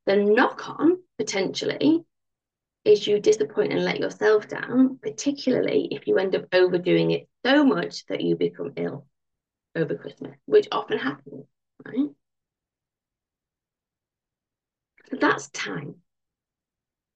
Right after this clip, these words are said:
The, the next thing that I wanna touch upon is spending time with family and relatives, okay? Now, it often doesn't matter how difficult or strained your relationship is with your family,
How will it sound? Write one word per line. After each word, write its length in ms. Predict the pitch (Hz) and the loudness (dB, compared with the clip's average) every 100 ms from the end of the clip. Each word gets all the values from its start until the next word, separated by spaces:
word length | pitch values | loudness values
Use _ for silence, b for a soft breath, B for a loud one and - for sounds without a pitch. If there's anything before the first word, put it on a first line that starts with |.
| _ _ | _ _
The, 320 | 240 247 254 - | -2 0 0 0
the 80 | 247 | 2
next 300 | 294 - - | 2 0 0
thing 180 | 285 | 0
that 80 | 262 | 2
I 80 | 190 | -2
wanna 220 | 180 175 | -2 -4
touch 260 | - 156 - | -6 -12 -14
upon 480 | - - 160 - - | -12 -6 -4 -4 0
is 280 | 165 165 - | 0 0 -6
spending 440 | 190 196 202 185 | -2 -2 0 -4
time 280 | - 165 165 | -4 -2 -2
with 200 | 156 - | -2 -6
family 420 | 151 147 151 165 | -8 -6 -4 -4
and 180 | 165 160 | -4 -6
relatives, 540 | - - - - - - _ _ _ - | -6 -8 -10 -14 -18 -20 _ _ _ -8
okay? 220 | - 254 233 B B - | -2 -2 -4 B B -4
Now, 300 | 214 202 - _ _ _ _ _ _ _ _ _ _ _ _ _ _ _ _ _ _ _ _ _ _ _ - | 0 0 -2 _ _ _ _ _ _ _ _ _ _ _ _ _ _ _ _ _ _ _ _ _ _ _ -4
it 220 | 254 - | -2 0
often 320 | 285 - 480 427 | 0 4 6 6
doesn't 300 | 294 349 - | 6 4 2
matter 560 | - - - - - - - B - | -2 -2 -6 -6 -8 -16 -14 B 0
how 480 | 247 269 294 302 285 | 4 4 6 4 4
difficult 640 | 262 262 233 - - - | 2 0 -2 -2 -2 -2
or 100 | 175 | -4
strained 440 | - 180 180 185 | -4 -2 0 0
your 100 | 170 | 2
relationship 640 | - 147 147 - 170 - - | 2 2 -2 -6 -10 -12 -10
is 180 | 80 - | -10 -6
with 160 | 170 160 | -4 -2
your 180 | 165 165 | -4 -4
family, 540 | 156 160 - - - | -4 -4 -6 -6 -8